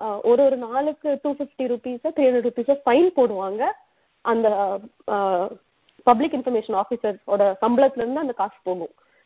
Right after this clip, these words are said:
And moreover, அவங்களுக்கு அந்த, அஹ், ஒரு பே-, பேட் ரிப்போர்ட் கிடைக்கும் இல்லையா, அவங்க வந்து கரெக்டா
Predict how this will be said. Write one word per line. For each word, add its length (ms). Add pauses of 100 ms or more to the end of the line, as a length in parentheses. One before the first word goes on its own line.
(140)
And 360
moreover, 340
அவங்களுக்கு 760
அந்த, 480 (520)
அஹ், 200 (120)
ஒரு 260
பே-, 400
பேட் 320
ரிப்போர்ட் 220
கிடைக்கும் 380
இல்லையா, 200
அவங்க 240
வந்து 240
கரெக்டா 540